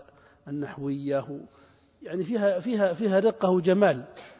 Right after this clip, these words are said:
ومع ذلك لا تقارن بهذه الأبيات.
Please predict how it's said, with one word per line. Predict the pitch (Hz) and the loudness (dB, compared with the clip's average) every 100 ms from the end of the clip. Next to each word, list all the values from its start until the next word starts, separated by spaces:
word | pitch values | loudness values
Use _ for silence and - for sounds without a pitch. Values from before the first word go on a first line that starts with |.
| _ _ _ _ _ _ _ - | _ _ _ _ _ _ _ -4
ومع | 196 214 156 | -2 0 -2
ذلك | 190 233 254 - | -2 0 -2 -2
لا | 226 226 | 2 2
تقارن | - - 147 139 131 | 2 -4 -2 -2 -4
بهذه | 127 135 139 | -6 -6 -6
الأبيات. | 139 135 139 | -8 -8 -12